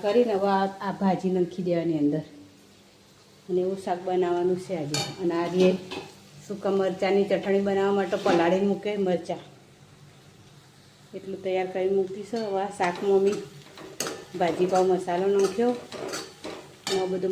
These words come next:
મસાલો કરી દઈએ, હળદર મરચું ને એવું બધું નાખીને બનાવી દઈએ શાક. જો આપણું શાક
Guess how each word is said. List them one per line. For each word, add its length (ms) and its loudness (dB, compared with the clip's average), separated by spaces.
મસાલો 400 0
કરી 180 0
દઈએ, 200 2
હળદર 360 2
મરચું 300 0
ને 60 4
એવું 160 4
બધું 220 0
નાખીને 380 -2
બનાવી 340 2
દઈએ 240 -2
શાક. 180 -6
જો 240 -8
આપણું 400 -6
શાક 180 -6